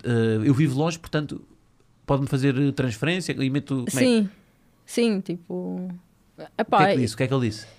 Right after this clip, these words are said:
Speaker 2: por-, eu, porque supostamente era para nos encontrarmos, que eu preferia pa-, para dar os
Speaker 1: Sim,
Speaker 2: bilhetes.
Speaker 1: sim,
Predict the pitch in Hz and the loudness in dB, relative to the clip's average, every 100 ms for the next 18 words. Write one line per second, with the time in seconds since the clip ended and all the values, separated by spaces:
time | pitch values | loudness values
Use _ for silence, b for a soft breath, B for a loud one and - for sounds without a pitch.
0 | b b b - - 269 247 254 262 - | b b b -10 0 2 2 0 -2 -4
1 | 262 254 262 - 254 277 269 277 269 277 | 2 2 2 2 0 2 2 4 2 2
2 | 294 277 269 269 269 262 240 - 180 - | 4 4 2 2 2 2 0 -2 -6 -6
3 | - 202 214 208 208 202 208 208 208 208 | -4 0 2 2 0 0 0 0 2 2
4 | 208 196 196 226 220 220 - - 202 | 0 -4 2 6 6 2 -6 -4 -2